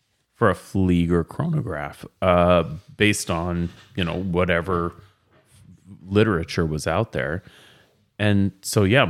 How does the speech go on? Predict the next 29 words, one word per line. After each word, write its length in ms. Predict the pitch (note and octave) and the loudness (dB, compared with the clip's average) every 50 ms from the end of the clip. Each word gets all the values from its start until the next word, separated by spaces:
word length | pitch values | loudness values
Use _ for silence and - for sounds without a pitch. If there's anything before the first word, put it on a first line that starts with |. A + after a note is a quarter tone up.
| F#2 E2+ | 0 2
that's 260 | G#2 B2 D3+ - - | 2 2 2 2 2
where 100 | C3+ F#2+ | 2 2
my 200 | F2+ A#2 D#3 F#3 | 2 4 4 4
head 220 | D#3+ A2+ E2+ D#2+ | 4 2 0 0
immediately 500 | E2+ F2+ A2 D3+ F3 A2 D#2 - F2 F#2 | 0 0 0 0 0 0 -2 -2 -2 -2
goes 220 | E2+ E2+ E2 E2 F#2+ | -2 -2 -2 -2 -2
when 100 | E2+ F#2 | -2 0
I 140 | G2+ G2+ | 0 0
think 200 | G2 - D#2+ D2+ | -2 -2 -4 -6
of 60 | - - | -6 -8
a 80 | - | -12
pilot's 340 | - - - C3 A#2+ - - | -6 -4 -2 -2 -2 -4 -6
chronograph. 460 | - - D#2+ D2+ C#2 D#2 D#2 D#2 - - | -6 -6 -6 -6 -6 -6 -8 -8 -6 -4
I 80 | - F2 | -4 -4
think 180 | - - D2+ - | -4 -4 -6 -6
of 140 | D2+ C#2+ | -8 -10
the 100 | - - | -10 -8
nineteen 300 | E2 D#2+ D#2 - - D2+ | -8 -8 -8 -8 -8 -8
sixty-three, 580 | E2 - E2 D#2 - - C#2+ - - F2+ E2+ D#2+ | -8 -8 -10 -10 -10 -10 -12 -8 -4 -4 -4 -4
the 140 | C#2+ D#2+ D2 | -4 -6 -10
Project 600 | - - - D#2 D#2 - - D#2+ D#2 - - - - | -10 -8 -8 -6 -6 -6 -6 -8 -10 -10 -14 -16 -10
three 240 | - E2+ E2 D#2+ D2+ | -6 -4 -4 -2 -4
oh 140 | - D#2 D#2 | -4 -6 -10
four 680 | - - - F2+ F2 E2 C#2+ C#2+ D#2+ E2 F#2 G#2+ - - _ _ _ _ _ _ _ _ _ _ _ _ _ _ _ _ _ _ | -10 -4 0 0 2 2 0 -2 -2 -2 -2 -4 -6 -12 _ _ _ _ _ _ _ _ _ _ _ _ _ _ _ _ _ _
from 180 | - E2+ E2 D2 | -10 -8 -8 -6
the 120 | C#2 C#2+ - _ _ _ _ _ _ _ _ _ | -8 -10 -14 _ _ _ _ _ _ _ _ _
People's 380 | - G#2 F#2+ - - E2+ D2 E2+ | -6 -4 -4 -2 -4 -6 -2 -2
Liberation 560 | F2+ F2 D#2+ D#2 D#2+ F2 G2 - - - D2+ | -2 -2 -2 0 0 0 0 0 -2 -4 -4
Army 460 | D2 C#2+ C#2+ D2+ D#2 D#2+ F2 F#2+ - | -4 -4 -4 -4 -4 -2 -4 -4 -6